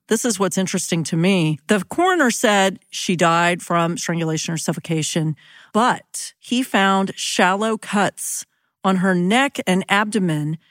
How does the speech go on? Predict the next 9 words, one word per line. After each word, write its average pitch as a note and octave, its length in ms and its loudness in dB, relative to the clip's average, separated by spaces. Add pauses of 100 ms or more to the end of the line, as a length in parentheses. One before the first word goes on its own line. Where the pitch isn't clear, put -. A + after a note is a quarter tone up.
(200)
that F#3+ 180 0
police G3+ 480 0
believed F3 760 0
were F#3+ 140 2
caused F#3+ 580 0
by F#3 320 0
a F3 80 0
dull F#3 280 2
knife F3 540 0